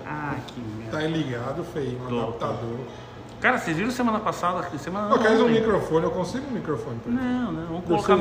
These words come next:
Speaker 1: microfone
Speaker 3: Santos?
Speaker 1: aqui, cara. O microfone aqui nessa.
Speaker 2: Não, aqui já tá, já tá a caminho.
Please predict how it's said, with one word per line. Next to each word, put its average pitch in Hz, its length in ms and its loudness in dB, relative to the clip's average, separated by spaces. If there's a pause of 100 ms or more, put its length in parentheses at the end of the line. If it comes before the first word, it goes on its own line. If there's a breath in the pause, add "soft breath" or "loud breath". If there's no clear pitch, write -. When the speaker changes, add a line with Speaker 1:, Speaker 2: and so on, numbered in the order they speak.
(140)
Speaker 1:
microfone 190 240 4
Speaker 3:
Santos? 185 40 -2 (180)
Speaker 1:
aqui, 165 60 -6
cara. 110 200 -8 (100)
O 139 60 -4
microfone 151 440 -4
aqui 151 240 -8
nessa. 117 340 -8
Speaker 2:
Não, 226 160 2 (180)
aqui 160 300 -6
já 202 160 -2
tá, 202 300 -2
já 156 180 -2
tá 175 200 -4
a 175 40 -2
caminho. 143 360 -4